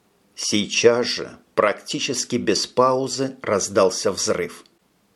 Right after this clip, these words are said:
Изо всех окон джипа выплеснулось чёрно-оранжевое пламя.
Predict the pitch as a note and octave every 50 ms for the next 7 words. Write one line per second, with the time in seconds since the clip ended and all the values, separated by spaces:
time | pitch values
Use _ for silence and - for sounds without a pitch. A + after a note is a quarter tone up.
0 | _ _ - C#3+ A#2+ - B2+ A#2 - - - D3 - - - - - C#3+ C#3+ -
1 | - B2 A#2+ G#2+ - - G#2+ C3 D3 - - G2 E2 - - - - - G2+ A#2+
2 | B2+ B2 B2+ A#2+ A#2+ - - B2+ B2 A#2+ A#2 - - C#3+ C3+ A#2 B2 B2 A#2+ A2+
3 | A#2+ A#2+ B2 A#2+ B2 B2 A2+ A#2 A#2 A2+ A2+ - A2+ G#2+ A2 G#2+ F#2 E2 D#2+ -
4 | -